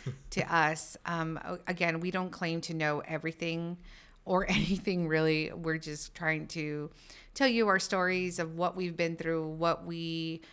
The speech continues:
Speaker 2: have, um, experienced in our side hustles, even in our personal lives. Um, yeah. And, you know, it's, it's, it's, these episodes are representations of our true selves. And so what you see is what you get when you meet Gerald and I,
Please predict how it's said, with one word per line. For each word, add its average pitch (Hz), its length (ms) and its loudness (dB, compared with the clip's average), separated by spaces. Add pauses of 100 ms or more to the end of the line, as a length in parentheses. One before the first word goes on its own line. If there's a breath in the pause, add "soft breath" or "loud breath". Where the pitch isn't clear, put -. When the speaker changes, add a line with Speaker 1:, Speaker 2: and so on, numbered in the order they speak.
Speaker 2:
have, 156 400 -4 (100)
um, 156 600 -4
experienced 156 680 -4
in 160 60 -4
our 151 120 0
side 196 260 0
hustles, 190 340 -2
even 180 200 -2
in 165 80 0
our 147 100 -2
personal 180 400 -4
lives. 170 520 2 (520 loud breath)
Um, 160 640 0 (1000)
yeah. 220 520 8
And, 214 260 4
you 294 80 4
know, 330 240 6 (180)
it's, 269 380 2
it's, - 420 0
it's, 226 360 -2
these 226 360 -2
episodes 220 720 2
are 185 600 2 (240 loud breath)
representations 202 680 2
of 175 140 2
our 165 100 0
true 175 220 -4
selves. 165 580 0
And 170 180 -4
so 165 340 2
what 165 260 -4
you 185 100 -6
see 208 160 -4
is 202 80 -4
what 190 160 -8
you 170 60 -8
get 165 260 0
when 165 160 -2
you 160 80 -2
meet 160 400 -4
Gerald 156 300 0
and 151 120 -2
I, 147 280 0